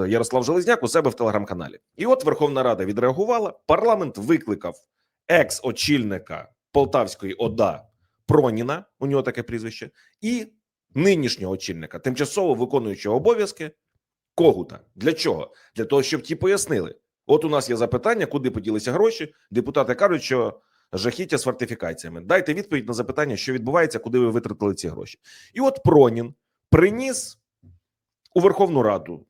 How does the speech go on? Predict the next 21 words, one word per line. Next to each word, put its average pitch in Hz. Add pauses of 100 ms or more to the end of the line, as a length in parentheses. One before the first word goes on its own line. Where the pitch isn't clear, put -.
(340)
мапи, 175
світлини, 160
карти 175 (1040)
і 240
заперечував 139
будь-які 113
звинувачення 101
Железняка, 139 (720)
показуючи 196
світлини 151
укріплень, 190 (280)
на 147
яких, 151
за 110
словами 113
Железняка, 113
зображено 139
зовсім 135
не 147
ту -
ділянку, 151